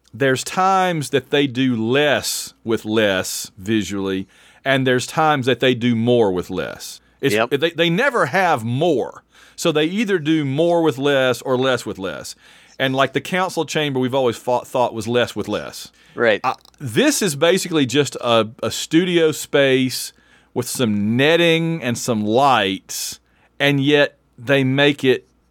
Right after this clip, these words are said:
Speaker 1: really impressive. It looks like an expensive scene, and yet when you really break it down, it probably cost them twenty bucks.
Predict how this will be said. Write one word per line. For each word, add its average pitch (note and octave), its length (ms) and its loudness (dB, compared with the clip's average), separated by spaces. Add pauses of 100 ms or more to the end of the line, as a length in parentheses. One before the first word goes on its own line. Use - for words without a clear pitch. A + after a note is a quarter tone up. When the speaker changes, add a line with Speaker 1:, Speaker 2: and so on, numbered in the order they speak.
(120)
Speaker 1:
really C3 600 2
impressive. A#2+ 720 -2
It B2+ 140 -2
looks C#3 460 0
like B2+ 240 2
an A#2 100 -2
expensive C#3+ 760 -4
scene, C#3+ 600 -2
and B2 160 -4
yet C3 160 2
when B2+ 160 -4
you B2 120 -2
really C#3 200 0
break B2+ 320 0
it G#2+ 100 -6
down, C3+ 240 0
it A#2 120 0
probably B2 240 0
cost A2+ 280 -2
them G2+ 120 -10
twenty G#2+ 240 -8
bucks. F#2+ 420 -8